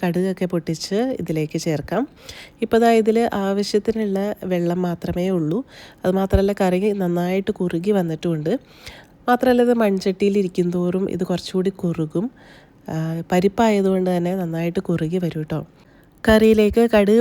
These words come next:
പൊട്ടിക്കാൻ വേണ്ടി നമുക്കൊരു പാൻ അടുപ്പത്തേക്ക് വയ്ക്കാം. പാനിലേക്ക് രണ്ട് ടേബിൾ സ്പൂൺ വെളിച്ചെണ്ണ ഒഴിക്കാം. വെളിച്ചെണ്ണ നന്നായി ചൂടായി വരുമ്പോഴത്തേക്ക് നമുക്ക് ഒരു ടീസ്പൂൺ കടുക് ഇട്ട് പൊട്ടിക്കാം.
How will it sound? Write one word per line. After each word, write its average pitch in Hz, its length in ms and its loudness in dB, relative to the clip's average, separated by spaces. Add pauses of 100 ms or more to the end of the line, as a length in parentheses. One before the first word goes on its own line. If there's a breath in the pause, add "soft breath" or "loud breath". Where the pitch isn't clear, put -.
പൊട്ടിക്കാൻ 190 400 2 (100)
വേണ്ടി 165 280 0 (240)
നമുക്കൊരു 190 360 0 (120)
പാൻ 190 240 2 (160)
അടുപ്പത്തേക്ക് 175 520 -2
വയ്ക്കാം. 175 280 0 (920 loud breath)
പാനിലേക്ക് 226 500 6 (100)
രണ്ട് 208 300 4
ടേബിൾ 190 280 4
സ്പൂൺ 202 220 0 (160)
വെളിച്ചെണ്ണ 180 460 0
ഒഴിക്കാം. 160 340 -2 (1400 soft breath)
വെളിച്ചെണ്ണ 240 480 6
നന്നായി 208 340 4 (180)
ചൂടായി 180 440 4
വരുമ്പോഴത്തേക്ക് 175 480 2
നമുക്ക് 170 260 -2
ഒരു 233 240 2
ടീസ്പൂൺ 190 420 -2 (200)
കടുക് 180 280 0
ഇട്ട് 175 200 -4
പൊട്ടിക്കാം. 165 420 -2